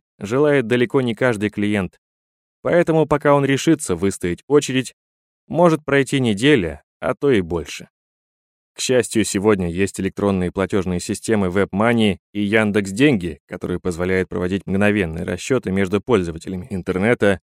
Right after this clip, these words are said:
находящимися в любых городах. Но и здесь возникают трудности. Если заказчик никогда не пользовался платежными системами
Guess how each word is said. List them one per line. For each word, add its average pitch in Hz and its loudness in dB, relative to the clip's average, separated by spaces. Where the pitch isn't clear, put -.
находящимися 104 -4
в 87 -6
любых 90 0
городах. 92 -2
Но 98 0
и 90 -2
здесь 101 0
возникают 101 2
трудности. 110 -2
Если 120 -4
заказчик 107 0
никогда 104 2
не 101 0
пользовался 92 -2
платежными 92 -2
системами 92 -4